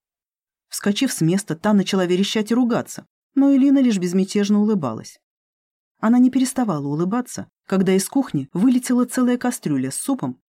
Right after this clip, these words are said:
и окатила всю компанию, сидящую за столом. И даже когда сзади раздалось осторожное покашливание ректора, Элина все так же улыбаясь и не поворачиваясь, поинтересовалась.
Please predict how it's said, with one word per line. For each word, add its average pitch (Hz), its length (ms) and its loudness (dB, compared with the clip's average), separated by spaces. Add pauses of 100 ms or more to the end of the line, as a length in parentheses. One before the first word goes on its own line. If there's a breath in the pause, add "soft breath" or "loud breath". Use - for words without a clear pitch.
(100)
и 302 80 2
окатила 240 480 0
всю 226 180 -4
компанию, 151 560 0
сидящую 139 560 -4
за 139 120 -8
столом. 135 460 -6 (840)
И 202 60 0
даже 220 260 2
когда 226 300 0
сзади 151 320 -2
раздалось 147 440 -4
осторожное 147 640 -2
покашливание 151 720 -2
ректора, 247 480 -8 (240)
Элина 311 340 4
все 196 180 -4
так 175 220 -2
же 156 120 -2
улыбаясь 196 640 -2
и 190 80 2
не 185 100 4
поворачиваясь, 175 760 -4
поинтересовалась. 220 1000 -2